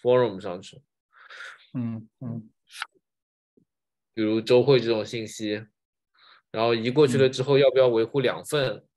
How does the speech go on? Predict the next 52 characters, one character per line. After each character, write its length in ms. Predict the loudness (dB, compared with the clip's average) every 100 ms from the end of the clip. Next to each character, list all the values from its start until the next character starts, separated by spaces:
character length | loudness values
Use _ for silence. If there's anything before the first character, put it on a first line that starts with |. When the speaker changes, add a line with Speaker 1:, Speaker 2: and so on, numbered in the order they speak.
| _
Speaker 2:
嗯。 100 | -16
Speaker 1:
嗯， 280 | -16 -16 -20 _ _
如 180 | -6 0
果 220 | 2 2
Notion 400 | 2 2 4 2
不 200 | 4 4
维 120 | 4
护 60 | 2
了， 20 |
Speaker 2:
啊， 0 |
不， 0 |
不， 80 | 4
周 140 | 4
会 160 | 4 2
不 120 | 2
要 160 | 2 0
移 200 | 0 -6
了， 80 | -10 -16 _ _ -20
<laughs> 440 | -20 _ _ _ 0
周 140 | 0
会 160 | 2 0
太 220 | 0 -2
综 200 | 0 -2
合 220 | -4 -16
了。 160 | -16 -14
我 340 | -6 -4 -2
的 80 | -2
意 260 | -2 0
思 140 | -2 -2
就 140 | -4
是， 220 | -2 -4 -6 _ _ _ -12
你 80 |
看 160 | -4 -2
我 80 | -2
提 180 | -6 -6
的 80 | -4
那 120 | -4
个 80 | -6
还 80 |
特 180 | -6 -4
地 120 | -4
加 220 | -4 -10 -10
粗， 180 | -10
就 140 | -6 -6
是 80 | -6
topic， 380 | -4 -6 -6 -20 -20 -14 -10
就 100 | -8
是 220 | -8 -8
专 240 | -2 0
题 240 | 0 -4 -14
的， 120 | -16 _ _ _ _
对， 200 | -14 -14